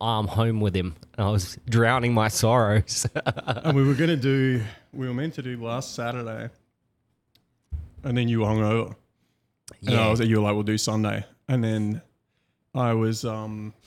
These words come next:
Speaker 2: attacked.
Speaker 1: Struck down.
Speaker 2: I was attacked by a lab leak bioweapon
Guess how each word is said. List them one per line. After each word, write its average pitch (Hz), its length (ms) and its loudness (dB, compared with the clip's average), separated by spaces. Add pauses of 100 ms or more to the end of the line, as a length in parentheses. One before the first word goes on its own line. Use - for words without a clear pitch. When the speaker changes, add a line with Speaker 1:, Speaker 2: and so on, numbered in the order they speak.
(140)
Speaker 2:
attacked. 120 540 -4 (160)
Speaker 1:
Struck - 640 -4
down. 127 520 0 (360)
Speaker 2:
I 135 60 -8
was 127 120 -8
attacked 127 520 -8
by 120 140 -4
a 113 240 -6 (520)
lab 131 340 -6
leak 123 380 -4
bioweapon 120 720 -8